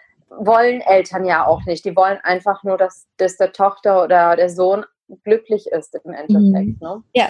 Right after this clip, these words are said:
Speaker 2: wenn
Speaker 1: Ja.
Speaker 2: wir selbst überzeugt sind und selbstsicher sind, dann können wir auch anderen das besser vermitteln, wenn wir selbst
Speaker 1: Absolut.
Speaker 2: Mhm. <laughs>
Speaker 1: Absolut,
Speaker 2: so
Speaker 1: ja.
Speaker 2: spannend sind, dann haben wir nicht diese Überzeugungskraft. Mhm.
Speaker 1: Genau, richtig.
Speaker 2: Mhm.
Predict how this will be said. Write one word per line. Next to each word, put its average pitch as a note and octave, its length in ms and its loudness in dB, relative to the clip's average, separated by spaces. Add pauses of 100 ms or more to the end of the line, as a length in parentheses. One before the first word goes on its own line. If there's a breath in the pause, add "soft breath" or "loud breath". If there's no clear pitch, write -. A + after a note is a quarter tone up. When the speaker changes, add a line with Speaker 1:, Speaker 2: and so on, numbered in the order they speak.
(120)
Speaker 2:
wenn C4 240 4
Speaker 1:
Ja. C4 260 4
Speaker 2:
wir A#3 180 -4
selbst C4 640 0
überzeugt A3+ 580 0
sind G3 200 -2
und G3+ 140 -2
selbstsicher G#3 560 -2
sind, F#3+ 140 0
dann G3 160 0
können A#3 340 0
wir A#3 180 2
auch A3+ 220 2 (380 loud breath)
anderen B3 440 2
das G3+ 180 2
besser A3+ 280 0
vermitteln, A3 720 0
wenn G3+ 240 0
wir G#3 120 0
selbst G#3 220 2
Speaker 1:
Absolut. G3+ 640 -2
Speaker 2:
Mhm. B3+ 720 0 (100)
<laughs> - 560 -2
Speaker 1:
Absolut, C#4 640 0
Speaker 2:
so G4 40 -2
Speaker 1:
ja. G3 120 4
Speaker 2:
spannend D#4 180 -2
sind, C#4+ 180 0
dann C4 240 0
haben C4+ 220 2
wir A3+ 220 4
nicht B3+ 260 -4
diese A#3 320 0 (240 loud breath)
Überzeugungskraft. A#3+ 1300 0 (320)
Mhm. B3 440 -2
Speaker 1:
Genau, A#3+ 440 4
richtig. F#3+ 640 -2
Speaker 2:
Mhm. C4+ 240 -2